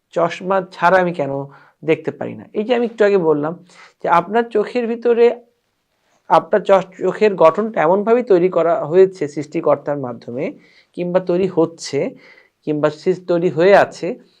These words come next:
এখানে আলো পড়ছে না রেটিনার ভিতরে, যার কারণে আপনি কম দেখছেন। তখন আপনাকে চশমা দিয়েই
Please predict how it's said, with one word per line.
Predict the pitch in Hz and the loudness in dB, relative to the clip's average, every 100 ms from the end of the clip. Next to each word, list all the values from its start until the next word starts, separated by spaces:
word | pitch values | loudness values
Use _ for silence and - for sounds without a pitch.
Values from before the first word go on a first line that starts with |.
| _ | _
এখানে | 135 165 196 | -8 -6 -2
আলো | 185 185 165 - | 0 2 0 -2
পড়ছে | 190 185 - | -4 -2 -6
না | 220 | -2
রেটিনার | 180 147 156 139 | -2 0 -2 -2
ভিতরে, | 127 - 113 110 _ _ - | -4 -8 -10 -14 _ _ -4
যার | 156 156 | -2 -2
কারণে | 214 277 294 | -4 -4 -4
আপনি | 185 190 | -6 -4
কম | 180 170 180 | 0 0 2
দেখছেন। | 196 - 269 330 _ _ - | -2 -4 -8 -8 _ _ -12
তখন | - 220 | -10 -6
আপনাকে | 175 - 175 | -6 -6 -6
চশমা | 180 175 - 220 | -2 -2 -2 -6
দিয়েই | 226 240 311 359 | -6 -4 -2 -2